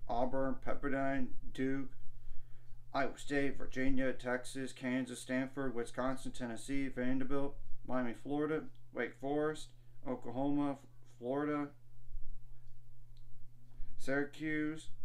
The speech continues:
Notre Dame, Old Dominion, Washington, Georgia. I mean, that's Washington's number twenty-five,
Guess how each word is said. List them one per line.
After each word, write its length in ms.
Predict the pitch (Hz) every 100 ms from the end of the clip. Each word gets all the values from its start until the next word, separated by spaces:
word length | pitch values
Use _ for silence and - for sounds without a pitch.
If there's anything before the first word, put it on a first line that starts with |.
| -
Notre 220 | - 127
Dame, 580 | 165 127 143 147 151 131 -
Old 180 | 120
Dominion, 720 | 117 - 139 147 147 147 143 127
Washington, 680 | 127 127 127 - 151 151 147 - - -
Georgia. 280 | 120 123 - - -
I 40 | 131
mean, 160 | 120
that's 300 | 117 143 143 -
Washington's 560 | 120 131 - - 127 110
number 160 | 117
twenty-five, 380 | - 127 123 113